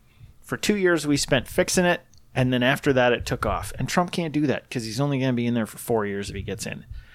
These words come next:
But I also, as much as I want him to stay where he is, 'cause I think governors are m-,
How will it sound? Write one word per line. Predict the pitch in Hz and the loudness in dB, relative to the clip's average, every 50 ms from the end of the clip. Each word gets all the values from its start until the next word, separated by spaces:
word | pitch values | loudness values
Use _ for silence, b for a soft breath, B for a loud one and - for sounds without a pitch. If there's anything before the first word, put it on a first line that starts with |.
| b b b b b b b b b b b _ _ _ _ _ - | b b b b b b b b b b b _ _ _ _ _ 0
But | - 147 143 | 2 4 4
I | 139 143 | 6 6
also, | 160 190 202 - - 196 185 185 - | 6 6 4 4 4 4 6 4 4
as | - - 120 - | 2 -4 -6 -6
much | 120 123 135 139 147 156 - - | -4 -2 2 2 4 2 4 4
as | 170 147 123 123 | 2 2 2 0
I | 113 113 117 | 0 0 -2
want | 113 107 117 117 123 123 - - | -2 -2 -2 -2 -2 -2 -2 -4
him | 123 127 123 120 | -2 -2 -2 -2
to | 107 - - - | -4 -4 -6 -4
stay | - - - - - - - 127 113 117 120 123 | -2 -2 -2 -4 -4 -4 -2 -2 0 0 0 -2
where | 123 117 120 107 110 | -2 0 0 0 0
he | 101 104 113 | -2 -4 -6
is, | 110 - 117 113 107 98 101 104 - | -6 -6 -4 -4 -4 -6 -8 -10 -8
'cause | - - 120 107 | -6 -6 -6 -6
I | 110 | -6
think | 98 123 120 113 98 - | -4 -4 -4 -4 -4 -2
governors | - 120 120 117 123 120 117 117 117 110 110 | 2 2 2 2 2 2 2 2 2 0 0
are | 113 101 | -2 -2
m-, | 104 107 - | -4 -6 -8